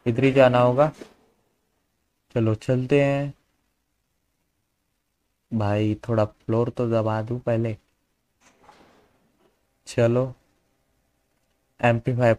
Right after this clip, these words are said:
को ले रहते हैं, और इधर से आगे चलते हैं। इस चूतिए को मारना है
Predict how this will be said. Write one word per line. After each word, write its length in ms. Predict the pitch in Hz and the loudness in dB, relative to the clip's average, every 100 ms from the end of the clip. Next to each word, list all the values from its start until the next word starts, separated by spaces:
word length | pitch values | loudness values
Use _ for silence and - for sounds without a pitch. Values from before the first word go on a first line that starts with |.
| - | 0
को 80 | |
ले 200 | 117 117 117 | 0 2 2
रहते 300 | 117 117 123 | 0 -2 -6
हैं, 200 | 131 131 _ _ _ _ _ _ _ _ _ _ _ - _ _ - | -6 -10 _ _ _ _ _ _ _ _ _ _ _ -20 _ _ 0
और 180 | 117 113 | 0 2
इधर 220 | 117 120 | 2 0
से 160 | - 123 | 0 0
आगे 260 | 113 131 | 0 -2
चलते 340 | 123 135 127 135 | -2 -4 -2 -2
हैं। 200 | 135 139 _ _ _ _ _ _ _ _ - | -2 -6 _ _ _ _ _ _ _ _ -8
इस 240 | 120 - | -8 -4
चूतिए 400 | 135 127 131 131 | -4 -2 0 0
को 120 | 131 | 2
मारना 380 | 120 123 123 131 | 4 4 4 2
है 220 | 131 131 | 0 -2